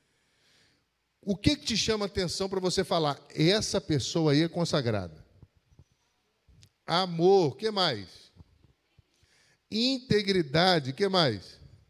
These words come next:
Mudança de hábitos. Olha quanta coisa.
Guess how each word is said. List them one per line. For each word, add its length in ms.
Mudança 720
de 160
hábitos. 380
Olha 240
quanta 560
coisa. 580